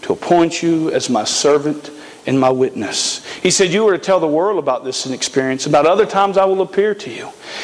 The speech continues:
And I will protect you from both your own people and the Gentiles." He said, "Yes, I'm sending you to the Gentiles." You know who the Gentiles are? If you're not a Jew, welcome to the family.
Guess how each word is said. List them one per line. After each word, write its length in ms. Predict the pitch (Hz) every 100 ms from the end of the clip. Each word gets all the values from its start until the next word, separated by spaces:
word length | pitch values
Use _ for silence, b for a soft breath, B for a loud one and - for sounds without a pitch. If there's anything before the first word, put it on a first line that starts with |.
| B
And 120 | 185
I 140 | 190 233
will 160 | 269
protect 500 | 262 262 254 240 233
you 60 | 240
from 220 | 220 220
both 500 | 175 214 208 - - 123 - B B
your 200 | 151 160
own 140 | 233
people 460 | 240 240 240 240 233 B B
and 140 | 180
the 80 | 151
Gentiles." 1000 | 135 151 175 - - - - - - - - B B B B
He 100 | -
said, 160 | 127 135
"Yes, 320 | 147 139 -
I'm 120 | 143
sending 360 | 143 175 160 151
you 160 | 151
to 120 | 151
the 140 | 127 120
Gentiles." 500 | 120 117 - 98 98
You 100 | 156
know 80 | 160
who 80 |
the 100 | 151
Gentiles 480 | 135 160 156 160 156
are? 260 | 160 160 160 - - - - - - - - - - -
If 100 | 110
you're 100 | 160
not 200 | 175 165
a 40 | 143
Jew, 240 | 170 185
welcome 320 | 156 151 156
to 60 | 156
the 100 | 151
family. 460 | 147 135 107 87